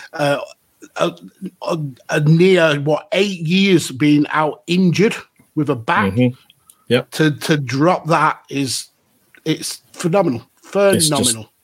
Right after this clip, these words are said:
Speaker 2: it's so good. I was
Speaker 1: Mm-hmm.
Speaker 2: so, so invested. Th-, this got me. Obviously, you know, when this aired, I was twenty odd. I knew how wrestling worked. But I was so
Speaker 1: Mm-hmm.
Speaker 2: excited to see my childhood hero back, the, the guy I worshipped as a kid, Shawn Michaels, back.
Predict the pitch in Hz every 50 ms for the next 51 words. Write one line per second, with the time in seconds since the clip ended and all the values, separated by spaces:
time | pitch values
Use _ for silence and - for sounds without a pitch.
0 | _ _ _ _ - 110 - - 120 113 98 95 92 90 - - - _ _ _
1 | _ _ _ _ _ - - - - 117 120 120 110 180 - - - 131 127 117
2 | 113 110 107 104 - - - - - 135 110 98 98 92 92 98 98 95 - -
3 | - 87 87 85 101 110 123 131 135 156 147 - - 143 127 - - 85 78 -
4 | _ _ _ _ - - 123 117 113 - 120 107 113 - - - - _ _ -
5 | 117 - - 127 95 87 92 98 101 113 120 101 104 101 95 95 92 92 92 101
6 | 95 80 - - - - 107 95 82 71 76 67 - _ _ _ _ _ _ _
7 | - - 101 98 98 98 98 104 98 80 80 90 90 85 90 78 - - 80 80
8 | 82 78 69 65 55 - - - - - _ _ _ - - _ - 104 98 101
9 | - - - - 98 95 - - - 123 113 113 87 90 90 - - - - 104
10 | 101 101 98 90 85 - - 110 104 98 87 92 85 87 104 104 101 92 87 82
11 | 85 - - - - - _ - - - - 98 90 - - 113 90 101 98 95
12 | 98 98 90 95 101 92 107 107 98 - - - - - 87 73 82 - - 104
13 | - - - - 101 92 175 175 - - - - - -